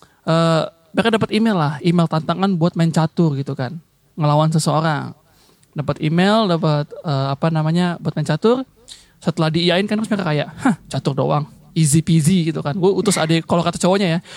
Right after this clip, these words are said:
"Gue utus adek gue juga menang ini mah." Kayak, apa ya, kayak inilah,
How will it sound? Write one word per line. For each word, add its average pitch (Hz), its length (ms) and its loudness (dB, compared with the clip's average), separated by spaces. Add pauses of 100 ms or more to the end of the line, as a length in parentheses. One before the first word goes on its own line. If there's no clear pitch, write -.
(160)
"Gue 180 180 2
utus 180 160 2
adek 160 240 2
gue 165 140 4
juga 156 160 0
menang 139 480 -2
ini 127 180 -2
mah." 123 240 -4
Kayak, 147 400 -2 (140)
apa 156 240 -4
ya, 127 180 0 (160)
kayak 160 240 0
inilah, 269 320 -2